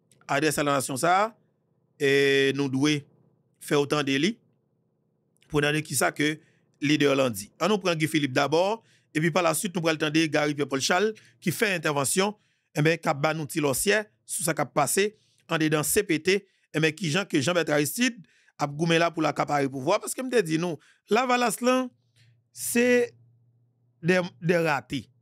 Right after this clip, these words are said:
des assoiffés de pouvoir, moun qui gagne environ vingt ans, Depi yo te gen pouvwa, sa vle di ke se yon ekip raze. Yon ekip pov, kokorat, ki pa gen lòt biznis,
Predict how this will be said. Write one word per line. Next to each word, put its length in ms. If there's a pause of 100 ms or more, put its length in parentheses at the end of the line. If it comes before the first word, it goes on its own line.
des 240
assoiffés 360
de 80
pouvoir, 560 (380)
moun 200
qui 120
gagne 580
environ 340
vingt 380
ans, 140 (360)
Depi 140
yo 80
te 100
gen 80
pouvwa, 320
sa 80
vle 80
di 80
ke 80
se 80
yon 80
ekip 160
raze. 380 (340)
Yon 140
ekip 160 (100)
pov, 400
kokorat, 480
ki 80
pa 160
gen 160
lòt 160
biznis, 460